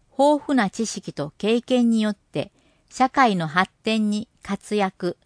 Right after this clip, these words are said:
貢献されてきた方々を敬愛し、お祝いするために、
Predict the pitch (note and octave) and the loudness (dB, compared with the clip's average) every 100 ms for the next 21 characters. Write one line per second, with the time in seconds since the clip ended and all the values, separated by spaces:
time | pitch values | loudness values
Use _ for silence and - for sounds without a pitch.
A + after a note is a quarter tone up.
0 | _ _ - B3+ C4 C#4 C4+ B3 B3+ B3+ | _ _ 0 2 2 2 0 2 0 0
1 | B3 - A#3+ F3 F3+ G#3+ G#3+ F#3+ D#3+ C#3 | -4 -6 -8 -6 -2 0 0 0 0 -4
2 | - F3 F#3 F3+ F3 D#3+ - D#3 - _ | -2 0 2 0 0 -4 -8 -10 -10 _
3 | _ _ _ - G#3 C4+ C#4+ C#4 B3 C4 | _ _ _ 0 2 2 2 0 -2 -4
4 | C4 B3+ G#3+ D#3+ C#3+ | -2 0 -2 -2 -6